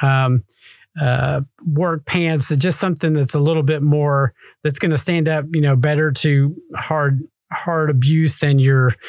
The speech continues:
you know, your favorite blue jeans, or, you know, like, I've got some, some camping pants that are more nylon. Um, and I, these are great for,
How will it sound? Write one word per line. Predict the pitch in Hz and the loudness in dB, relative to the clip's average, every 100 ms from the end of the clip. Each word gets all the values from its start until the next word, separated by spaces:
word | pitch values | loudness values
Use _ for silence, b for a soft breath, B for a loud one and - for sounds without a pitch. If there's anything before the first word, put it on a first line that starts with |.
| B - | B -4
you | 139 | 0
know, | 139 | 2
your | 123 | 2
favorite | 113 151 139 139 135 | 2 0 2 0 0
blue | 139 156 143 | 0 2 2
jeans, | 131 143 143 131 131 | 2 4 4 4 2
or, | 135 131 123 117 B B _ | 2 2 2 0 B B _
you | 135 | -2
know, | |
like, | 123 120 | 0 0
I've | 139 | 0
got | 131 135 | 0 -2
some, | 123 139 123 | 0 0 0
some | - 131 | 0 0
camping | 113 156 143 151 135 127 131 | 0 0 0 0 2 2 0
pants | - 151 135 120 - | -2 2 2 2 0
that | 131 | 2
are | 127 | 2
more | 135 135 | 2 2
nylon. | 131 135 135 131 127 123 123 B B B - | 2 2 2 2 2 2 0 B B B -2
Um, | 123 117 113 117 | 0 2 2 2
and | 120 | 0
I, | 117 131 127 104 - - | 2 0 0 -2 -10 -4
these | 131 151 | 0 2
are | 147 | 2
great | 135 156 143 | 0 -2 -4
for, | - 147 131 123 107 | -2 0 2 2 -2